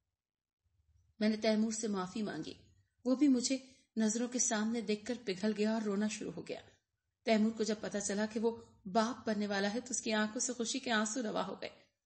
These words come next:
तैमूर में जीने की ख्वाहिश जाग उठी थी। वो हमारे बच्चे के लिए जीना चाहते थे, मगर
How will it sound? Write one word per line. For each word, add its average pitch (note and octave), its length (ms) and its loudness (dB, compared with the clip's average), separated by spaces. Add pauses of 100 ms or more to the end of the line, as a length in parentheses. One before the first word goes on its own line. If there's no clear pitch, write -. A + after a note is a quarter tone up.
(340)
तैमूर A#3 300 4
में B3 160 2
जीने A3 220 2
की A#3 140 -4
ख्वाहिश G3 380 -4
जाग - 260 -4
उठी G3+ 240 -8
थी। - 200 -12 (540)
वो C4+ 60 6
हमारे C4+ 260 6
बच्चे A#3+ 280 -2
के C#4+ 140 -2
लिए C#4+ 160 2
जीना B3+ 300 2
चाहते A3 380 -4
थे, - 160 -10 (800)
मगर A3+ 340 0